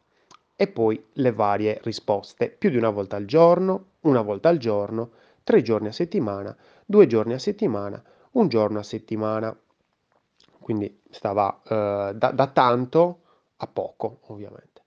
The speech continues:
E su queste duecentoquarantasette visualizzazioni ho raccolto sessantasei voti, quindi ho avuto un, una conversion rate del ventisei virgola sette per cento, però per semplificare,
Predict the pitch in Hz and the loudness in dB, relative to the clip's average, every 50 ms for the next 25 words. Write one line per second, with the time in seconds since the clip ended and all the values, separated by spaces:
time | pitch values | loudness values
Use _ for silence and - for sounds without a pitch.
0 | _ _ _ - - - - - _ - _ _ - 180 160 160 151 147 143 139 | _ _ _ -20 -20 -20 -20 -20 _ -20 _ _ 0 2 4 4 4 4 2 2
1 | 135 135 131 131 131 127 - 214 202 - 240 - - 165 131 123 135 - 202 185 | 2 0 0 0 -2 -2 -2 -2 0 0 -2 0 0 2 2 2 2 0 0 0
2 | 147 - 123 120 - 127 - - - 110 107 143 139 123 113 107 110 104 107 - | 0 -2 -2 -4 -4 -6 -6 -6 -6 -4 -4 -4 -2 -2 -4 -4 -4 -4 -4 -6
3 | 180 - - - 113 107 110 113 123 - - 160 185 190 - - 107 101 95 - | -6 -6 -6 -6 -4 -2 -2 -2 0 0 0 0 0 -2 -4 -6 -6 -6 -6 -10
4 | - - - 190 - - 160 156 160 156 - - 117 107 107 98 98 95 92 - | -6 -4 -2 -2 -2 -2 -2 -2 -2 -4 -4 -4 -4 -4 -2 -2 -4 -4 -6 -8
5 | _ - 107 98 - _ _ _ - - 156 117 117 139 143 123 110 104 - - | _ -10 -10 -10 -10 _ _ _ 0 0 2 4 4 2 2 0 -2 -6 -4 -2
6 | 110 104 104 - - 127 120 120 117 117 117 117 117 117 123 123 - 139 127 117 | -2 -2 -2 -4 -4 -2 -2 -2 -2 -2 -2 -2 -4 -4 -6 -4 -4 -2 0 0
7 | 107 - - - 185 190 160 123 113 110 110 107 110 - - 120 120 - 120 117 | -2 -2 -2 0 0 0 2 2 2 2 2 0 -2 0 2 2 2 2 2 4
8 | 127 131 120 120 131 131 127 127 156 - - - 117 110 110 110 113 113 104 120 | 4 4 4 2 2 0 0 -2 -4 -4 0 2 4 6 6 6 4 2 0 -2
9 | 117 113 113 113 117 113 - 107 95 - - 104 - - 98 - - - 101 98 | 0 2 4 4 4 2 0 -4 -6 -6 -8 -10 -10 -10 -12 -14 -12 -12 -10 -10
10 | 98 98 - 107 101 - 139 123 104 - - - - - - - _ _ 120 113 | -10 -10 -10 -8 0 4 4 4 4 2 -4 -16 -20 -20 -20 -20 _ _ -6 -6
11 | - 120 113 117 123 120 - 156 147 - 151 147 143 - - 120 117 117 - _ | -4 -6 -6 -4 -6 -6 -4 -6 -4 -2 -2 0 0 -2 -2 -4 -6 -8 -10 _